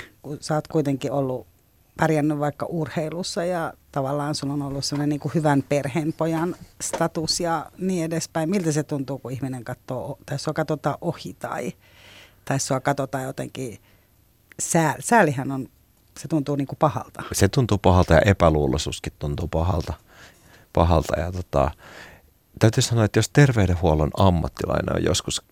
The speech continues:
Speaker 2: kohdellut mua niinku huonosti sen takia, että, että hän tietää niinku tästä mun sairaudesta, niin se on tuntunut kaikista pahimmalta.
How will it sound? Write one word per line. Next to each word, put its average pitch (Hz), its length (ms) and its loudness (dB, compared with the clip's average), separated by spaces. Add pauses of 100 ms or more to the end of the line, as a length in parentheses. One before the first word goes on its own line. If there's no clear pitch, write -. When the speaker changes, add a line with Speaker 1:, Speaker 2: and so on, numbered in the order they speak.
(320)
Speaker 2:
kohdellut 82 420 4
mua 78 220 0
niinku 76 360 -4 (140)
huonosti - 500 -2
sen - 240 -2
takia, - 400 -4
että, - 200 -10 (180)
että - 180 -2
hän 82 180 0
tietää 95 400 0 (160)
niinku 87 220 -6
tästä - 300 -6
mun 85 140 -4
sairaudesta, 80 520 0
niin 82 80 -2
se - 120 0
on 131 100 2
tuntunut 87 280 -2
kaikista - 400 0
pahimmalta. - 680 -2